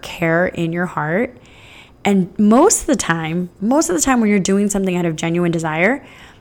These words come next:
people feel it. It is very palpable. I believe it is very different when you're doing it out of a genuine desire than out of people pleasing. I think, I think the feeling is, the energy that you put into it is so palpable.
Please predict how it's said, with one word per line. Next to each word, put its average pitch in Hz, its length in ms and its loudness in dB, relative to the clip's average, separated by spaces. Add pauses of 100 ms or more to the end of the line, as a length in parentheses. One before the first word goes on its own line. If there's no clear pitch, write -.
people 415 280 4
feel 220 260 2
it. - 180 -4
It 202 100 0
is 254 160 0
very 180 280 4
palpable. 120 540 -6
I 180 100 4
believe 247 260 2
it 190 60 2
is 165 140 0
very 180 400 2
different 185 480 0
when 185 140 -2
you're 170 100 -2
doing 175 380 -2
it - 200 -4
out 170 100 -4
of 165 100 -4
a 170 40 -2
genuine 170 440 -2
desire 170 500 -4 (380)
than 180 160 2
out 170 140 2
of 170 100 -4
people 165 240 -2
pleasing. - 460 -8 (400)
I 190 120 4
think, 208 380 -4
I 185 120 0
think 196 280 -2
the 180 80 -2
feeling 202 600 -2
is, 175 380 -2 (540)
the - 240 0
energy 196 380 2
that 180 140 -2
you 170 180 -2
put 190 300 -2
into 170 340 0
it 240 140 2
is 170 200 -4
so 165 640 -2 (360)
palpable. - 560 -4